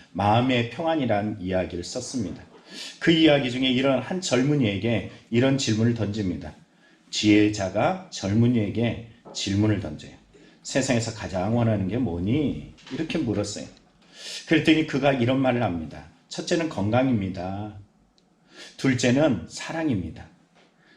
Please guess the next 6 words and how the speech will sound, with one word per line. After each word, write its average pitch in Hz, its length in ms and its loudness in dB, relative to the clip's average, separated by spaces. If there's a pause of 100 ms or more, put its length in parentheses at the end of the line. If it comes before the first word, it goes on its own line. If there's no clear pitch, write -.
셋째는 107 800 0
재물입니다. 107 880 0 (680)
넷째는 92 680 0 (180)
아름다움입니다. 107 960 0 (840)
다섯째는 156 680 2
재능입니다. 135 920 2